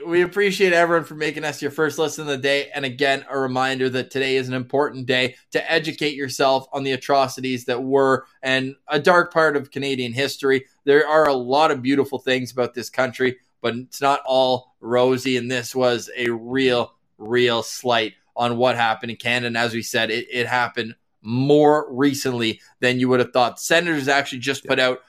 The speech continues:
a tweet, hashtag every child matters. Between eighteen thirty-one and nineteen ninety-six, so that's like a hundred and sixty years, there were a hundred and forty federally run residential schools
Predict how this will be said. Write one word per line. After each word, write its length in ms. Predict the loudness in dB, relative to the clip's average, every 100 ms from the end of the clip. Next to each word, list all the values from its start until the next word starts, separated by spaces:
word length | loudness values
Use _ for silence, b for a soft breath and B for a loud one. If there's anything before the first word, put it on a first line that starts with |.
| b
a 100 | -4
tweet, 460 | -4 -4 -2 -2 -4
hashtag 520 | -2 -2 0 -2 0
every 220 | -2 -4
child 380 | -2 2 2 0
matters. 460 | 0 0 2 0 -4 _ _
Between 500 | -6 0 0 0 -6 _
eighteen 480 | -4 -4 -6 -6 -2
thirty-one 640 | 2 4 4 4 2 0 -8
and 200 | -6 -2
nineteen 480 | -2 -4 -6 -6 -2
ninety-six, 720 | -2 -2 -4 -2 -2 -2 -8 -20 _ _
so 80 | -4
that's 100 | 0
like 100 | 0
a 40 |
hundred 480 | 0 0 2 0 -2 -10 -12 -12 _ -10
and 180 | -8 -8
sixty 440 | -8 -10 -10 -10
years, 580 | -4 2 2 2 -2 -16 _ _ _ _
there 140 | 4 6
were 80 |
a 80 | 6
hundred 420 | 4 0 4 2
and 220 | 2 -6 -6
forty 400 | 0 2 2 -2
federally 580 | -4 0 4 4 2 0
run 420 | 4 4 2 -2 -14
residential 680 | -4 -2 0 0 0 -2 -6
schools 420 | -6 -2 0 -2